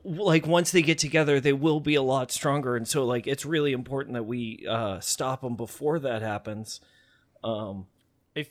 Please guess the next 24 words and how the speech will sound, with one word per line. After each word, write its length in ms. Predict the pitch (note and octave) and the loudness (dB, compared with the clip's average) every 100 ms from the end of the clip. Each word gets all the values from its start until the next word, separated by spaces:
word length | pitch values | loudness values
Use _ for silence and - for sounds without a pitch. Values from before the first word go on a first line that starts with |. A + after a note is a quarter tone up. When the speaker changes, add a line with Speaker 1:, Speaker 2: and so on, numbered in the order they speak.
| - | -6
Speaker 2:
you've 160 | E3+ | -4
been 120 | F#3 C#3 | 0 2
Speaker 1:
but, 40 | |
Speaker 2:
getting 220 | E3 E3+ | 2 2
Speaker 1:
like 100 | D3 | -2
Speaker 2:
reports 320 | B2+ C#3+ C#3 | 0 0 0
of, 240 | C3+ A#2 G#2+ | -4 -6 -4
um, 540 | A#2+ A2 G2+ F#2+ F#2+ _ _ _ - _ C#3 | 0 0 -2 -6 -16 _ _ _ -20 _ -14
people 520 | - D3+ C#3+ C3 A2 A2+ _ | -6 -2 0 0 -4 -12 _
almost 380 | C#3+ C3+ C3 - | -8 -6 -6 -6
having 240 | C#3+ C#3 B2+ | -6 -4 -4
their 80 | |
bodies 320 | A2 D#3 F3 D#3+ | 2 4 2 2
taken 300 | E3+ D#3+ D3+ | 0 0 2
over 260 | D3 C#3 | 2 4
or 320 | C#3 A2+ A#2 A2 | 2 0 0 2
acting 440 | B2+ - C3 A2+ - _ - _ | 2 0 -8 -10 -14 _ -20 _
strange 720 | - - C#3 C3 C3 B2+ B2 | -10 -4 0 0 0 -4 -6
in, 320 | A#2+ A2+ A2 | -6 -6 -8
in 420 | G#2 A2 G#2+ G#2+ B2 | -10 -12 -10 -14 -16
ways, 480 | B2+ B2+ B2 C3 B2+ | -4 0 0 -2 -2
that 260 | C3 B2 B2+ | 0 0 -2
may 300 | B2 B2+ A#2 | -2 -2 -2
be 360 | A2 G#2+ G2 | -6 -6 -8